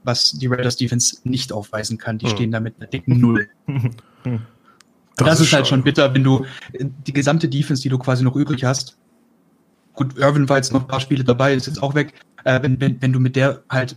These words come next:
Speaker 1: quasi so dastehst, wie der eine Mann alleine, den du weggetradet hast gegen zwei First-Round-Picks.
Speaker 2: Nicht so gut.
Speaker 1: Nicht so gut, nee.
Speaker 2: Ja.
Speaker 1: Nicht so schön.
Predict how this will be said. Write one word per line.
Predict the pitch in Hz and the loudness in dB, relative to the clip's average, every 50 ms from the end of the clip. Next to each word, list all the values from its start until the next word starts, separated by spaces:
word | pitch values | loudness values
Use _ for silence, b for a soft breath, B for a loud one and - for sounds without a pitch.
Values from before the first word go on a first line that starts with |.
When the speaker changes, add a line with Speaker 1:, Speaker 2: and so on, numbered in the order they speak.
| _ - | _ -4
Speaker 1:
quasi | - 127 127 127 127 127 | -2 0 0 0 0 0
so | 117 127 131 | 0 0 0
dastehst, | 135 120 127 131 - 139 131 131 - | 0 0 -2 -2 -2 -4 -4 -4 -6
wie | - | -2
der | 123 123 - - | -2 -2 0 2
eine | 131 127 127 117 | 2 2 2 2
Mann | 123 123 131 | 2 0 0
alleine, | 117 117 117 117 123 123 113 | 2 0 0 0 0 0 0
den | 110 107 | -2 -4
du | 113 117 107 | -4 -4 -4
weggetradet | 123 120 - 127 - - 123 120 120 120 | -4 -4 -4 -6 -4 -4 -6 -4 -4 -2
hast | 120 117 - | -2 0 0
gegen | - 117 101 117 | 0 -2 -2 -4
zwei | - - 110 | -4 -6 -6
First-Round-Picks. | - - 123 117 - - 107 104 - - 113 - - - - _ _ _ _ _ _ _ _ _ _ _ _ _ _ _ _ - - | -4 -4 -4 -4 -4 -4 -6 -6 -6 -8 -8 -8 -10 -10 -12 _ _ _ _ _ _ _ _ _ _ _ _ _ _ _ _ -4 2
Speaker 2:
Nicht | 113 143 185 - - | 4 4 4 4 4
so | - 190 175 | 2 2 2
gut. | - 113 98 85 - - - - _ _ _ _ _ _ _ _ _ _ | 2 -2 -8 -10 -10 -12 -14 -14 _ _ _ _ _ _ _ _ _ _
Speaker 1:
Nicht | - 143 165 - | -4 -4 -4 -2
so | - 208 202 | -2 -2 -2
gut, | - 139 - - | 0 -4 -4 -6
nee. | 117 117 117 120 120 - _ _ | -8 -8 -8 -10 -12 -14 _ _
Speaker 2:
Ja. | 117 104 95 92 | -8 -8 -8 -8
Speaker 1:
Nicht | - 147 147 | -8 -10 -8
so | - - 127 | -8 -10 -10
schön. | 127 - 110 110 | -10 -12 -16 -20